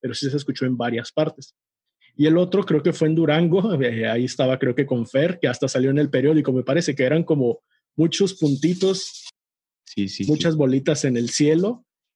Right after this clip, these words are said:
Speaker 1: y que tenían un movimiento extraño, que no era como que, ah, pues es basura, ah, pues son globos, ah, pues es un avión. No, tenían un movimiento que era como,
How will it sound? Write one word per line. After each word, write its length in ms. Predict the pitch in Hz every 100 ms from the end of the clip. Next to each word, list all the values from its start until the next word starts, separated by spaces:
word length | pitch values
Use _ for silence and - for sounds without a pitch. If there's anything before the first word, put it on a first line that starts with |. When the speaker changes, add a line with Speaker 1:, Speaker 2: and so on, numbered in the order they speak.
| _ -
Speaker 1:
y 600 | 131 123 123 120 120 117
que 500 | 135 117 117 110 101
tenían 300 | - 143 165
un 80 | 190
movimiento 480 | 208 175 147 147 143
extraño, 580 | 180 - 143 135 110 - _ -
que 120 | 127
no 120 | 131
era 160 | 151 170
como 240 | 170 143
que, 120 | 120 120
ah, 160 | 170
pues 200 | 151 135
es 200 | 156 147
basura, 560 | 170 151 135 120 117 160
ah, 40 |
pues 140 | 165 -
son 180 | 143
globos, 440 | 143 135 123 120 151
ah, 100 | 151
pues 160 | 135
es 140 | 143 139
un 100 | 156
avión. 320 | 147 123 120
No, 140 | 135
tenían 240 | 131 135 147
un 160 | 160
movimiento 520 | 170 170 139 131 135 156
que 80 | 143
era 140 | 139
como, 340 | 139 123 120